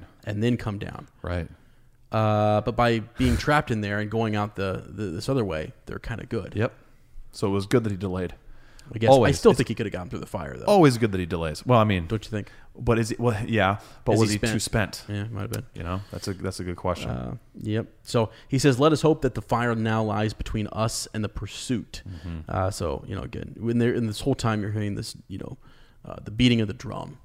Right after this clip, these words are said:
Speaker 2: Yeah.
Speaker 1: You know, it's, it's distant, but it's, it's there.
Speaker 2: Gosh,
Speaker 1: They're
Speaker 2: dude.
Speaker 1: working their way around. Um, and I sort of love this. So now for the last race. You know, so, so, so the, the, the,
Speaker 2: Mm.
Speaker 1: the pillars are trembling.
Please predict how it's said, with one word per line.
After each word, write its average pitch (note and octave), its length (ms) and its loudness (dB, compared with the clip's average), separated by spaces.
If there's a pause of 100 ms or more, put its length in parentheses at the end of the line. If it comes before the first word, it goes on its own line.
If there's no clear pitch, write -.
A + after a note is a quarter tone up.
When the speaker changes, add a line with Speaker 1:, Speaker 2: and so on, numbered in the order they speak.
Speaker 2:
Yeah. - 240 -8
Speaker 1:
You B1+ 80 -8
know, - 80 -12
it's, - 200 -12
it's - 200 -12
distant, B2+ 480 0
but G#2 160 -2
it's, - 180 -8
it's - 200 -14
there. G#2 360 0
Speaker 2:
Gosh, - 380 -16
Speaker 1:
They're G2+ 100 -4
Speaker 2:
dude. G2+ 100 -4
Speaker 1:
working A#2 260 2
their A2 120 2
way G#2+ 160 2
around. G#2+ 540 -2 (500)
Um, G#2+ 540 -4 (720)
and A#2 200 0
I A#2 60 2
sort G#2+ 220 -2
of G#2 80 -2
love G#2 180 2
this. G2 160 0
So G2+ 220 0 (200)
now A#2 280 4
for - 160 -4
the G#2+ 80 2
last G#2 340 0
race. G#2+ 520 -4 (720)
You G#2 120 -2
know, G2 220 0
so, G2+ 460 0
so, A2 200 -2
so G#2+ 160 -6
the, G2+ 200 -4
the, G2 180 -8
the, G2 120 -8
Speaker 2:
Mm. G2+ 260 0
Speaker 1:
the A#2 80 -4
pillars C#3 360 6
are G#2+ 60 0
trembling. A#2 720 0